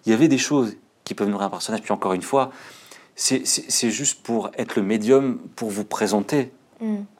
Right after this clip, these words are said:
Speaker 1: En tout cas, nous sommes des entremetteurs, on n'est pas des metteurs en scène, on est des entremetteurs, j'ai envie de
Speaker 2: Ouais.
Speaker 1: dire.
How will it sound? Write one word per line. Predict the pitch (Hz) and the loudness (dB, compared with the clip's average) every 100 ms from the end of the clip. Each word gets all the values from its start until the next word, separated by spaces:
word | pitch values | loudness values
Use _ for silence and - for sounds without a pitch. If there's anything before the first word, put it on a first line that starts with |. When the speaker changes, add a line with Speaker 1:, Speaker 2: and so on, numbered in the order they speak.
| _ | _
Speaker 1:
En | - | -12
tout | - | -4
cas, | 131 | 0
nous | 117 | 0
sommes | - 107 | 0 -4
des | 92 90 | -4 -2
entremetteurs, | 107 117 101 101 104 127 110 | 0 0 0 0 2 2 2
on | |
n'est | 87 | 0
pas | 95 | -2
des | 98 | 0
metteurs | 98 113 101 | 4 6 6
en | |
scène, | 107 135 | 4 0
on | 98 | -2
est | |
des | 95 | 0
entremetteurs, | 104 - 208 220 226 214 | -2 0 -4 -4 -6 -4
j'ai | |
envie | 220 | -4
de | 220 | 0
Speaker 2:
Ouais. | |
Speaker 1:
dire. | 247 | -2